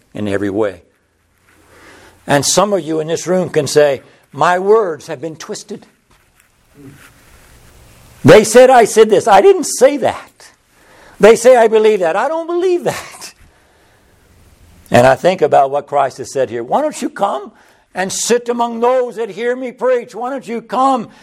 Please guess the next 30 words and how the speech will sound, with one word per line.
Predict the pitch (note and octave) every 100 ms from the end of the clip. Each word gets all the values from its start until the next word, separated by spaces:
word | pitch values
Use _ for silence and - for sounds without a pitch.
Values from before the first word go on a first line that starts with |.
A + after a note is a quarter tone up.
| - -
and | A3 A3
read | A3 B3+ A3+
what | A3
I've | G#3+ G#3+ G#3+
put | B3 B3+
in | A#3+
print? | - C4+ C4+ G3+ - -
Why | A#3 B3
don't | B3 B3
you | B3
come | - C#4 C#4+ B3
and | A3
see | G#3 - C4+
what | B3 A#3
I've | A3+
put | A3+ C4
online? | C4 C4 C4 C4 C4 A3 D#3+ A#2 _ _
Why | G#3+
don't | A#3 -
you | B3
click | - F#3+ B3 B3+
on | B3 A3
sermon | - B3+ B3
audio | B3+ B3+ A3+ A3+
and | A3 B3
listen | C4 C4
to | C4
what | B3+ C4+
I've | C4 B3+
said?" | - D4+ D4+ C4+ E3+ _